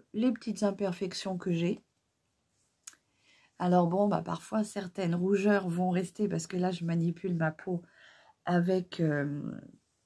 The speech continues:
avec mes mains. Donc peut-être que j'appuie un peu plus fermement que quand je l'ai le, j'ai le pinceau.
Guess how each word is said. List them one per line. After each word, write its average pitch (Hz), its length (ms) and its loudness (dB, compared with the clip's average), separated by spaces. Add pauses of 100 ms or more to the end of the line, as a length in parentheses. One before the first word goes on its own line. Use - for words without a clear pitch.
(800)
avec 156 320 0
mes 160 100 0
mains. 180 240 0 (460)
Donc 160 260 -6
peut-être 180 300 -6
que 180 100 -8
j'appuie 160 480 -6
un 196 140 -4
peu 175 160 -4
plus 202 160 -10
fermement 175 680 2
que - 80 -8
quand 220 240 -2
je 175 160 0
l'ai 170 100 2
le, 165 280 2
j'ai 214 220 2
le 175 120 2
pinceau. 160 500 -6